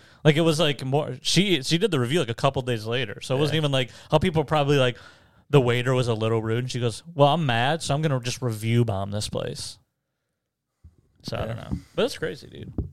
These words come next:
Speaker 1: I, I don't understand how she pulled up and it's just hanging down. I'm like, I, like, look at, I'm like,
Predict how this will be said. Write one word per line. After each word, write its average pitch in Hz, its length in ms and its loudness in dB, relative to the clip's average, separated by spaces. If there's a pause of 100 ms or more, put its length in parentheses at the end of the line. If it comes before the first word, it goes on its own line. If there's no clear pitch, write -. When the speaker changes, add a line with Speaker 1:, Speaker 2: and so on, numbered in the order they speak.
(260)
Speaker 1:
I, 170 180 2
I 196 40 2
don't 208 100 2
understand 139 380 -2
how 110 240 0 (320)
she 180 180 6
pulled 202 320 2
up 151 200 0
and 127 80 0
it's 120 100 -2
just 131 140 -4
hanging 120 360 -2
down. 110 280 0
I'm 107 140 0
like, 101 220 0 (580)
I, 143 120 2
like, 135 100 -2
look 147 200 -4
at, 143 60 -2
I'm 135 80 -2
like, 120 240 -4